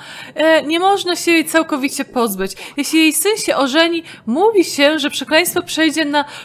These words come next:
pannę młodą i umrze następnej nocy. Chcesz zaryzykować?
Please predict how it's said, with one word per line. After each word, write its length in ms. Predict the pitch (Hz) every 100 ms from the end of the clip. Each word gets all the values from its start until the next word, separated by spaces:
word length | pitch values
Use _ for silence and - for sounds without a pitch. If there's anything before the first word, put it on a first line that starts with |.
| -
pannę 300 | 320 349 349 311
młodą 400 | 311 392 349 277
i 180 | 294
umrze 340 | - 320 339 339
następnej 600 | 294 294 330 311 311 311
nocy. 360 | 277 240 202
Chcesz 320 | 202 - 320 330
zaryzykować? 1040 | - 320 269 277 - 285 440 480 - -